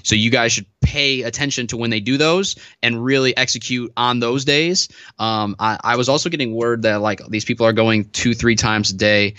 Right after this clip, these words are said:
to Goodwills around, uh, around my area, right? And I'm like, "Damn, like, that's a <laughs> like, all right, fine." Like, I, I understand that, you know what I'm saying, they're going really hard, um, because they're just putting books out every day. And I know that most Goodwills work that way, though, with, when it comes to books, like,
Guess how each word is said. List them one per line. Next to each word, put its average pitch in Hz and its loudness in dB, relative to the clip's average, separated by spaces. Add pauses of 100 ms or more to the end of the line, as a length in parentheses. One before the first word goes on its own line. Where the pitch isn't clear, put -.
(160)
to 104 -4
Goodwills 101 2
around, 101 2
uh, 98 0
around 104 2
my 101 -2
area, 104 2
right? 107 0
And 101 -4
I'm 107 0
like, 98 -6
"Damn, 101 -2 (320)
like, 92 -4
that's 117 0
a 127 2 (220)
<laughs> - -18
like, 104 -2
all 123 0
right, 123 0
fine." 123 -4
Like, 104 -6
I, 104 -14
I 117 -2
understand 117 -2
that, 101 -6
you 107 -6
know 101 -6
what 101 -6
I'm 101 -8
saying, 104 -4 (120)
they're 113 2
going 104 0
really 113 2
hard, 120 2 (340)
um, 104 2
because 113 2
they're 117 2
just - 0
putting 120 2
books 110 0
out 107 0
every 101 -4
day. 95 -2
And 101 -2
I 104 0
know 110 2
that 98 -2
most 113 -2
Goodwills 104 -6
work 104 0
that 107 0
way, 95 -6
though, 95 -6
with, 92 -10
when 101 -4
it 95 -6
comes 92 -8
to 95 -10
books, 98 0
like, 92 -4